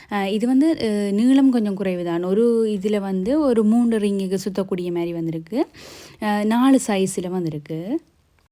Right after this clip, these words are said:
அடுத்து வந்து நாங்க காட்டுறது கொஞ்சம் மொத்தம் அகலம் கூடின ரிங் தான் காட்டுறோம். கூடுதலா வந்து ரிஜிஸ்ட்ரேஷன் ரிங் அதுகள் எல்லாம் வந்து கொஞ்சம் அகலமா தான் நீங்க நாங்க கூட ஆக்கள் வியா பண்றது. So வந்து, ம், அந்த மாதிரி இதுக்கு வந்து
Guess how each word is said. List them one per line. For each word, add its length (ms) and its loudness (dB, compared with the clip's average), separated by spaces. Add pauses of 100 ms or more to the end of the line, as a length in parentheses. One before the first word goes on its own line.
(760)
அடுத்து 320 -4
வந்து 180 0
நாங்க 300 -4
காட்டுறது 180 -2
கொஞ்சம் 260 4
மொத்தம் 460 0
அகலம் 500 0
கூடின 640 0
ரிங் 220 -2
தான் 200 -4
காட்டுறோம். 300 -4
கூடுதலா 260 -2
வந்து 340 -4 (360)
ரிஜிஸ்ட்ரேஷன் 840 0
ரிங் 260 -2
அதுகள் 320 -2
எல்லாம் 280 -4
வந்து 160 -4
கொஞ்சம் 240 0
அகலமா 420 -2
தான் 180 -4
நீங்க 320 0
நாங்க 520 -4
கூட 380 -2 (100)
ஆக்கள் 280 -6
வியா 300 -4
பண்றது. 440 -6 (400)
So 240 -2
வந்து, 340 -2
ம், 380 4 (100)
அந்த 220 2
மாதிரி 240 2
இதுக்கு 240 -4
வந்து 280 0